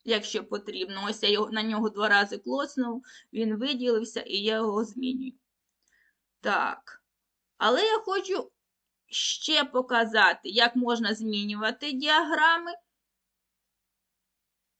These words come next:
І інший вид діаграм. Знов вставка, діаграма. Але я, е, її поміняю.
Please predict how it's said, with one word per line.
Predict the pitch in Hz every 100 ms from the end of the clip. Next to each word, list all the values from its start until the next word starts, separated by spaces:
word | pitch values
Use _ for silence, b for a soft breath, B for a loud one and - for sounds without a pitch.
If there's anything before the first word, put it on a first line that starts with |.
| _ _ _
І | - 262
інший | 285 320 311 - 254
вид | 220 214
діаграм. | 190 208 208 208 180 180 240 -
Знов | 208 254 269 240 196 _
вставка, | - - - 247 226 190 185 - - 247 277 - _ _ _ _ _ _ _ _ _ _ b b -
діаграма. | 202 269 269 247 208 214 202 190 185 185 208 262 - _ _ _ _ _ b b -
Але | 233 277 330 381 -
я, | 233 254 285 269 - - _ _ -
е, | 233 220 - -
її | 214 233 226 320
поміняю. | - 240 269 285 294 277 262 247 233 190 175